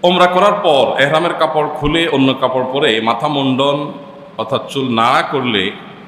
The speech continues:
ওমরার কোনো ক্ষতি হবে কিনা, ওমরা হবে কিনা? ওমরা করার পর এহরামের কাপড় খুলে যদি সেলাই আলা সাধারণ পোশাক পরেন, এরপরে মাথা মুন্ডন করেন, তাহলে সেক্ষেত্রে এটা বিশুদ্ধ হবে না।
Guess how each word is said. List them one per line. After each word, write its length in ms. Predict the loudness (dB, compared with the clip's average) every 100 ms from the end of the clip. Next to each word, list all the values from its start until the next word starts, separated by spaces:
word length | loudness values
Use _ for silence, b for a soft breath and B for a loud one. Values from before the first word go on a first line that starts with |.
| -20 -20 -20 -20 -20 -20 -12 -2
ওমরার 260 | 0 2
কোনো 200 | 0 -2
ক্ষতি 240 | -4 -4 -2
হবে 180 | -2 -4
কিনা, 220 | -8 -12 -14 -20 -20 -20 -10
ওমরা 200 | -4 -2
হবে 200 | 0 -2 -6
কিনা? 140 | -12 -14 B B B B B 0
ওমরা 240 | 2 2
করার 260 | 2 0 0
পর 400 | 0 0 2 0
এহরামের 340 | 0 -2 -2
কাপড় 280 | -4 -2 -4
খুলে 200 | -4 -4
যদি 180 | -4 -4
সেলাই 420 | -2 0 2 2
আলা 440 | 2 2 2 2 0 -2
সাধারণ 380 | 2 2 0 -4
পোশাক 260 | -8 -4 -4 -2
পরেন, 200 | 0 0 0 -8 -18 -20 -20 -20 -4
এরপরে 340 | 2 2 4 2
মাথা 200 | 2 0
মুন্ডন 280 | -2 -2 -6
করেন, 160 | -8 -10 -6
তাহলে 260 | -2 -2 -4
সেক্ষেত্রে 600 | -8 -10 -10 -8 -8 -10 -16 -20 -20 -10 -4
এটা 140 | -2
বিশুদ্ধ 380 | -2 -2 -2 -2
হবে 260 | 0 0 -2
না। 200 | -2